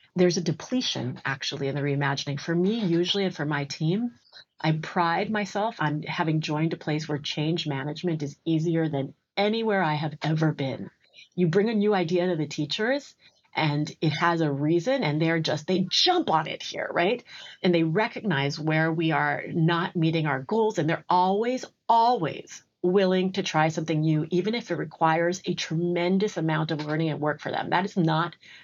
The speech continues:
the general culture of schools and institutions, <laughs> right? So I have, like, always laughed and been like, "Oh, no,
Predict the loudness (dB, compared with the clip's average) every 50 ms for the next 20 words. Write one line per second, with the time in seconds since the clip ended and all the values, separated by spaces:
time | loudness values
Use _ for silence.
0 | _ _ 0 0 2 2 2 0 2 2 2 0 0 -2 -4 -6 -4 -4 -2 -2
1 | -2 -4 -4 -4 -4 -6 -8 -10 -10 -6 -4 -2 -2 -2 -2 -2 -4 -4 -6 -6
2 | -10 -10 -6 -4 -4 -2 -2 -2 -4 -4 -6 -6 -2 0 2 2 2 2 0 -2
3 | -2 -8 -16 -16 -14 -14 -16 -16 -16 -4 0 2 2 2 2 2 2 4 4 2
4 | 2 0 0 0 2 2 2 4 2 2 0 0 0 0 2 0 0 -2 -4 -4
5 | -2 -2 -4 -2 -2 0 0 0 -2 0 2 2 2 2 2 2 0 0